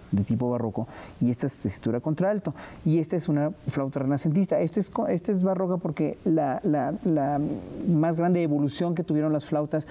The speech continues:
a finales del Renacimiento fue que la perforación interna, o sea, esta perforación de acá, era cilíndrica.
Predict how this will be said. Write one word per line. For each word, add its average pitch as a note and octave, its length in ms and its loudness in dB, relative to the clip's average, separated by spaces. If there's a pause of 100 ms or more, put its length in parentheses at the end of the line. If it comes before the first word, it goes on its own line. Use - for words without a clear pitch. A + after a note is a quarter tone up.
(360)
a C#3+ 220 0
finales D#3+ 320 2
del D#3 100 2
Renacimiento D#3+ 480 2
fue E3+ 180 -2
que E3+ 120 -2
la D#3 80 2
perforación C#3+ 580 0
interna, D#3+ 540 2
o C3 40 0
sea, C3+ 140 -2
esta C3+ 220 -2
perforación C#3 640 -2
de C#3+ 60 2
acá, C3+ 260 -2 (360)
era C#3 220 2
cilíndrica. C#3+ 720 0